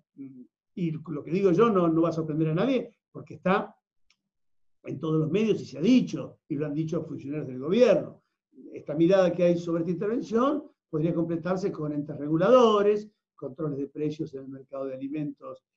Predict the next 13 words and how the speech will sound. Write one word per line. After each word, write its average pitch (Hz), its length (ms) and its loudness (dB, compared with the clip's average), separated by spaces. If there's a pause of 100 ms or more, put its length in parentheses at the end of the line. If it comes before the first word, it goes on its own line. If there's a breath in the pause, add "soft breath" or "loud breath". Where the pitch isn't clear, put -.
(200)
y 135 120 -12
demás, 202 400 -4
una 160 160 -2
junta 156 260 -6
de 147 100 -4
granos, 196 400 0
de 151 100 -6
carnes, 165 500 0
un 147 80 -6
yapi. 190 480 0 (520)
Esto 247 200 -4
ya 170 160 0
pasó, - 420 -8